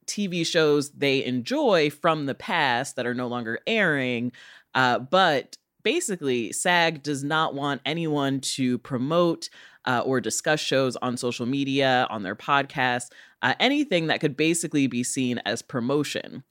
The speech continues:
And that is not just for actors, uh, but also for fans and for influencers,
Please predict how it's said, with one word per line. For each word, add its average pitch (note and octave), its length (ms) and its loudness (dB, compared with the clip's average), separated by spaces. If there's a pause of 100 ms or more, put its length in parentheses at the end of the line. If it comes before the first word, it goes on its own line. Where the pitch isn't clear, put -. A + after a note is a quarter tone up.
(100)
And D3+ 140 0
that D#3 220 2
is C#3 160 2
not E3+ 200 4
just D3+ 260 0
for C3+ 300 4
actors, D3 480 0 (380)
uh, C3 160 4
but C3+ 180 -2
also D#3+ 440 2
for B2 500 0
fans D3+ 580 -2
and B2+ 300 -2
for B2 340 0
influencers, A#2+ 920 0